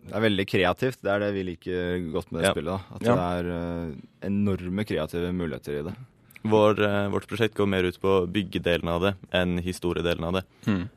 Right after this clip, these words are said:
Speaker 2: Vi snakker om at folk s-, får et ganske åpent og tomt område hvor de selv bygger en bygning eller, eh, noe de synes er kult, da.
Speaker 3: Jeg er litt nysgjerrig på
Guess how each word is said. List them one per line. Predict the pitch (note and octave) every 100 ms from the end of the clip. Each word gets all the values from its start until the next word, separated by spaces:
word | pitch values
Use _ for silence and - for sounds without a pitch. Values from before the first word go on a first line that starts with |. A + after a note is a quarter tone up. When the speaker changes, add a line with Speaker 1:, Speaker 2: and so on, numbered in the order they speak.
| -
Speaker 2:
Vi | G2+
snakker | G#2 G2+ G2
om | F#2+
at |
folk | - F#2+
s-, | - - -
får | G2
et | F#2+
ganske | G2+ F#2+ -
åpent | F#2+ E2 - F#2
og | F#2 -
tomt | F2+ F#2
område | F#2+ F2 E2 F#2
hvor | F2
de | F2
selv | - F2 E2
bygger | F2 - E2 E2
en | F2
bygning | E2+ D2+ D#2+ D#2+
eller, | D#2 D#2 D#2
eh, | D#2 D#2+ - _ _ _ -
noe | G2
de | F2+
synes | E2+ F2
er | F2
kult, | G2 F#2+
da. | - - _ _ _ _ _
Speaker 3:
Jeg |
er | A#2+
litt | D3 E3
nysgjerrig | - D3 G#2
på | A#2